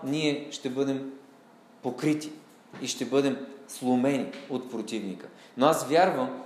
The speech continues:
че не това Господ ще допусне да стане в нашия живот. Защото ние като църква,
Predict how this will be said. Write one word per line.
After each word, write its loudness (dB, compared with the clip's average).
че 2
не 4
това 4
Господ 2
ще -4
допусне -4
да -2
стане 0
в -6
нашия -4
живот. -10
Защото 2
ние 4
като -2
църква, 6